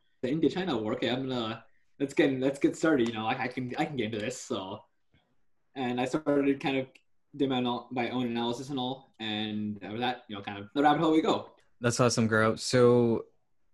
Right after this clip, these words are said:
Speaker 2: you've done a research and you've been, you know, you started learning from social media. So can you tell us, with all your research, further research you did, tell us what actually happened?
Speaker 1: Oh, okay, right.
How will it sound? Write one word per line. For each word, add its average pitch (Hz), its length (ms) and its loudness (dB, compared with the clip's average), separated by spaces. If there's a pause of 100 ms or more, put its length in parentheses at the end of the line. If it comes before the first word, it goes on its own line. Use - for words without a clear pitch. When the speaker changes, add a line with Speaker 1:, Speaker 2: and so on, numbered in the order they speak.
Speaker 2:
you've 117 260 2
done 123 440 4
a 113 80 0
research 117 480 2
and 110 160 2
you've 107 200 0
been, 110 340 0
you 107 160 -4
know, 101 300 -4 (160)
you 107 80 -10
started 104 400 -2
learning 107 520 -2
from 104 220 -2
social 107 340 -4
media. 101 400 -2
So 104 480 -2 (300)
can 123 140 2
you 120 40 4
tell 123 240 2
us, 120 260 0
with 110 200 -2 (320)
all 110 140 4
your 120 100 4
research, 113 380 0
further 110 280 2
research 110 320 -2
you 107 60 -2
did, 104 200 0 (160)
tell 110 180 0
us 107 240 -4
what 107 180 0
actually 104 360 -4
happened? 104 380 -8 (1600)
Speaker 1:
Oh, 180 320 4
okay, 123 220 0
right. 98 320 -6